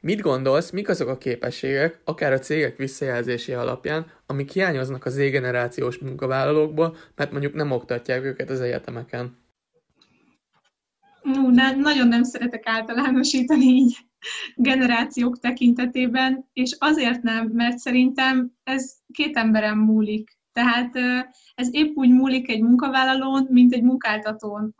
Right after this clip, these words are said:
Speaker 2: hogy, ö, hogy mennyire sikerül együttműködni. És, ö, az, amit szerintem egy Z-generációs megtehet,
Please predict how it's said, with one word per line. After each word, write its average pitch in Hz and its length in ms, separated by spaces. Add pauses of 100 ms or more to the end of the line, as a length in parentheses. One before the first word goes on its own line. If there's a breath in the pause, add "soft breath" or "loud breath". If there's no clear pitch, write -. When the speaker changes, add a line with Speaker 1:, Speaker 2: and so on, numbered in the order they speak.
Speaker 2:
hogy, 220 300
ö, 226 220
hogy 233 240
mennyire 240 440
sikerül 220 440
együttműködni. 220 1000 (580)
És, 233 460
ö, 233 300 (680)
az, 254 180
amit 240 480
szerintem 233 540
egy 214 140
Z-generációs 233 1120
megtehet, 214 720